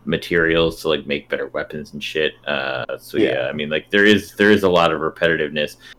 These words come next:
Speaker 1: Uh, I do think that the God Eater games originally came out on the Vita, uh, which is probably why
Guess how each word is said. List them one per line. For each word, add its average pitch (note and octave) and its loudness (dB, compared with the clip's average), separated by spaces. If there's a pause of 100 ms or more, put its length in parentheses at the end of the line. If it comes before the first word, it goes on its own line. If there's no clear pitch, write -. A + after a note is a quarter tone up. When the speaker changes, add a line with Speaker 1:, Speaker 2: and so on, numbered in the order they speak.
(280)
Speaker 1:
Uh, D#2 2
I A2 4
do C3 6
think B2 2
that G2 4
the F2+ 2
God F#2+ 4
Eater F#2+ 2
games F2 0
originally F2 -2
came F2 -4
out E2 0
on D#2 -6
the D2+ -6 (120)
Vita, C#2+ -4 (160)
uh, D2+ -4
which D#2 -10
is D#2 -6
probably F2 2
why D2+ 0